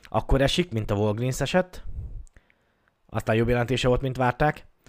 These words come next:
A Starbucksnak is azt hiszem, nem akarok hülyeséget mondani, de jobb jelentése volt, mint várták, és elkezd-, és,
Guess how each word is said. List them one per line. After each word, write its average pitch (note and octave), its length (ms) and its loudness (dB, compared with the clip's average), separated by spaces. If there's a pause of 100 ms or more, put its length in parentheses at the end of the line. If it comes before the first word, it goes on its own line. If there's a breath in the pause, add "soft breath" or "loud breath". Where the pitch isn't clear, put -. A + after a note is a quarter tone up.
(220 soft breath)
A - 40 -10
Starbucksnak D3 960 0
is B2 100 -2
azt B2 120 0
hiszem, G#2 240 -6
nem B2+ 200 -2
akarok A2+ 240 -2
hülyeséget A2+ 320 -2
mondani, G#2+ 200 -2
de A2+ 60 2
jobb A2+ 120 2
jelentése G2+ 420 -4
volt, G2 140 -4
mint G2+ 140 -6
várták, A#2+ 360 0
és A2 100 -2
elkezd-, G2+ 320 -2
és, G#2 200 -6